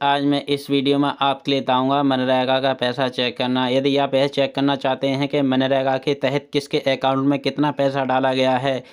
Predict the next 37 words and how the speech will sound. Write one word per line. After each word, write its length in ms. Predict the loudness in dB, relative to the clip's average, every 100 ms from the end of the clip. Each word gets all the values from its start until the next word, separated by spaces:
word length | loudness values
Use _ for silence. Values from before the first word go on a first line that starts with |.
| -20 -4
तो 80 | 0
वो 120 | 0
कैसे 300 | 0 -2 0 -2
पता 240 | 0 0
लगाएंगे 400 | 0 0 0 0
अपने 220 | 0 0
मोबाइल 240 | 0 -2 -2
फ़ोन 200 | -2 -2
या 80 |
फिर 180 | -2 -4 -4
कंप्यूटर 360 | -2 -2 -2
से, 160 | -2 -2
तो 140 | 0
मैं 160 | 0 0
आगे 220 | -2 -2 -2
इस 220 | -6 -4
वीडियो 280 | -4 -2 -2
में 100 | -2
आपके 320 | -2 -6 -4
लिए 80 | -4
बताने 360 | -2 -2 0 2
वाला 280 | 2 0 -2
हूं। 260 | -4 -6 -8 -18 -20 -2
तो 100 | 2
गाइस, 240 | 2 0 -2
उसके 240 | -4 0
लिए 80 | 0
मैं 120 | 2
क्या 140 | 0
करना 200 | 0 0
है, 40 | 0
अपने 200 | 0 2
मोबाइल 220 | 2 0
फ़ोन 200 | -2 -2
पर 100 | 0
या 120 | 0
फिर 120 | 0